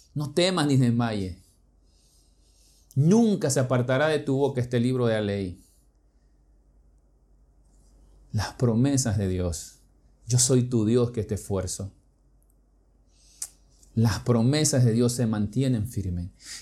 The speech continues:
Y esto me recuerda una historia muy bonita, donde un hombre muy rico que tenía en la época de los esclavos en Estados Unidos,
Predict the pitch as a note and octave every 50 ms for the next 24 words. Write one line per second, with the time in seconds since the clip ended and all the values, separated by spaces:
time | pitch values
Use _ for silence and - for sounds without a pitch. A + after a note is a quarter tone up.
0 | - - G#3 G#3 - G3+ F3+ E3+ E3 D#3 E3 F3+ F3 E3 F3 E3 C#3+ B2 D3 D#3
1 | D3+ D3 D3 C#3 C#3+ D3+ D3+ C#3+ C3+ B2+ C3 C#3+ A#2+ A#2+ A2 G2+ - - _ -
2 | - _ _ _ - C#3 D3 D3 C#3+ D#3 F3 F3+ F3 F#3 G3+ G3+ F3+ E3 D3 D3
3 | E3+ F#3+ F3+ D#3+ D#3 F#3 F#3 D#3 C#3+ B2 B2 B2 B2 B2 B2+ C#3+ E3 D#3+ C#3+ B2+
4 | B2 - - D#3+ D#3 D3 C#3+ C3+ C3+ C3 A#2+ B2 B2 D3+ D3+ D#3 D3+ D3 C3+ B2
5 | A#2 A#2 - C#3+ C#3 C#3 C3 B2 B2 B2+ C3 B2+ A2+ G#2+ G#2+ -